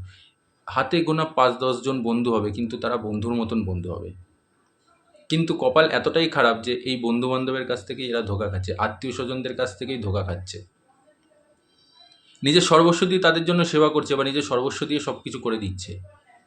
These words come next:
কিন্তু তার পরিবর্তে পাচ্ছে কি? ধোঁকা। নিজের বাড়ির লোকই তাদেরকে ঠিক মতন করে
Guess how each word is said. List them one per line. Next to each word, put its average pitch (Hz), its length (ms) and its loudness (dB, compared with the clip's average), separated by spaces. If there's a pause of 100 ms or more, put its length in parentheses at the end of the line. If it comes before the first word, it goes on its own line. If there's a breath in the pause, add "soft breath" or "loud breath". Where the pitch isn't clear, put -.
(200)
কিন্তু 123 220 -6
তার 120 200 4
পরিবর্তে 139 400 -2
পাচ্ছে 131 320 -2
কি? 165 160 -8
ধোঁকা। 92 320 -6 (680)
নিজের 160 260 4
বাড়ির 117 280 4
লোকই 151 220 2
তাদেরকে 180 380 2 (100)
ঠিক 156 180 -10
মতন 165 280 -4
করে 160 160 2